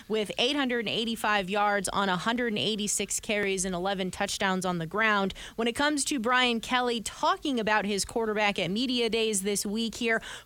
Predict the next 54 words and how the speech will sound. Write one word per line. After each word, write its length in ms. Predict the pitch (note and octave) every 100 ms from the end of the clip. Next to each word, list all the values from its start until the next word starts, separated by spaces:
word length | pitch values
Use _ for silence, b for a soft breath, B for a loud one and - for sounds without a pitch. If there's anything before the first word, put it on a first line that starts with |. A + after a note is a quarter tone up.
| -
quote, 340 | D#4 D#4+ B3
"So 260 | - C#4+ C#4
what 260 | B3 D#4+
does 220 | F4+ F4
development 640 | B3+ A3+ B3+ C4+ B3+ A3 F3+
look 180 | A3+
like 220 | C#4 C#4+ -
for 160 | C#4+
him? 300 | C#4+ C#4+ C#4 B B
I 140 | G#3+
think 260 | A3 D4+ E4
it 100 | E4
would 240 | C4+ A#3+
be 320 | G#3+ B3+ B3+ A#3
the 220 | F#3+ A3
natural 560 | G#3 F#3+ A#3 B3+ A3+
progression 640 | G#3+ A3+ G3 G#3 G3 G3+ F#3
from 200 | F#3 F#3+
the 100 | F3+
last 400 | F3 G#3 B3 -
game 260 | B3 A#3+ A#3
in 80 |
which 200 | G#3+ A3
he 120 | - G#3
played 400 | - A3 A3 G3
where 140 | F#3+
he 180 | F#3 G3
was 180 | F#3+ F#3
aggressive, 640 | E3 A3 A#3 A3+ F#3 E3
but 140 | F#3
he 80 | F#3+
was 180 | F#3+ G3 -
under 240 | G#3+ G#3
control. 640 | - F#3+ - C4 A3 F#3 B B
He 160 | - A3+
ran 300 | G3 A#3+ C4+
the 80 | B3+
ball 240 | A3+ A#3
when 160 | A3 G#3+
he 140 | G#3
needed 320 | G#3+ A#3 A#3
to, 200 | - A#3+
but 160 | F#3+ -
stepped 440 | - - A#3 -
up 160 | A#3 G#3+
in 80 | G3+
the 80 |
pocket 440 | - A3 G#3 A#3 -
and 180 | F3 E3+
made 280 | G#3 A3 F#3
the 60 |
tight 360 | F#3+ - G#3 F3+
window 340 | F#3 G3 F#3
throws." 680 | F3 - E3 F#2 F#2+ - -